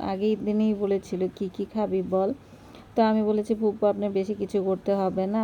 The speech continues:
আপনি দেশি মুরগি দিয়ে, আলু দিয়ে, ঝোল দিয়ে রান-, ঝোল ঝোল রান্না করবেন, আর হচ্ছে আপনার হাতে সেই শুটকি পিঠা খাবো।" তো ফুপুও চাল বেটে অনেক কষ্ট করে তারপর উনি আমার জন্য এই যে এই শুটকি পিঠাটা বানাইছে।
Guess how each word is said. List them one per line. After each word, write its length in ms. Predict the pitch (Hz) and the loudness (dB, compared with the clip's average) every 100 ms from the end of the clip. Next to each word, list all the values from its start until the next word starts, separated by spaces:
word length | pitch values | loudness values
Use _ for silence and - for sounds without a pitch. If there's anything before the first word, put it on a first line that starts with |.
| 208 | 0
আপনি 240 | 180 - 190 | -4 -4 -4
দেশি 300 | 180 185 214 | -2 -2 -2
মুরগি 420 | 196 190 180 185 185 | -2 -2 -2 -4 -2
দিয়ে, 220 | 196 196 | -2 -2
আলু 280 | 196 180 185 | -2 0 -2
দিয়ে, 220 | 175 190 185 | 0 -2 0
ঝোল 220 | 196 180 | -2 -2
দিয়ে 160 | 185 190 | 0 0
রান-, 240 | 180 180 - 180 | 0 -2 -4 -6
ঝোল 200 | - 185 | -4 -4
ঝোল 160 | 180 190 | -2 -2
রান্না 280 | 185 185 185 | -2 -2 -2
করবেন, 340 | 185 190 214 285 - - - - - | -2 -2 -2 -2 -6 -16 -20 -20 -8
আর 140 | 196 185 | -4 -2
হচ্ছে 300 | 190 185 - | -2 -4 -2
আপনার 300 | 190 180 190 185 | -2 -2 -4 -4
হাতে 240 | 180 196 | -4 -6
সেই 240 | 190 214 220 | -4 -2 -2
শুটকি 340 | - 180 - | -4 -6 -6
পিঠা 280 | 175 156 165 | -4 -6 -8
খাবো।" 340 | 160 165 - - - - - - - | -6 -6 -6 -10 -14 -20 -20 -20 -6
তো 100 | - 214 | 0 0
ফুপুও 560 | 208 214 208 214 214 214 | 4 2 2 4 4 4
চাল 320 | 208 208 196 196 | 2 0 0 0
বেটে 640 | 185 190 190 208 202 202 - | 0 0 0 0 0 0 -2
অনেক 280 | 185 196 202 | -2 -4 -4
কষ্ট 280 | - 196 - 196 | -4 -4 -2 -2
করে 260 | 180 190 190 254 - - - - - | 0 0 0 -2 -8 -20 -20 -20 -8
তারপর 300 | 185 175 175 | -2 -2 0
উনি 240 | 185 190 190 | 0 2 0
আমার 220 | 185 185 180 | 0 0 -2
জন্য 220 | 190 185 | -2 0
এই 160 | 185 | -2
যে 140 | 175 196 | -2 -4
এই 160 | 190 | -4
শুটকি 340 | 180 190 - 185 | -4 -6 -4 -4
পিঠাটা 400 | 190 196 185 180 | -4 -4 -2 -2
বানাইছে। 580 | 175 175 175 180 - | 0 0 0 -2 -4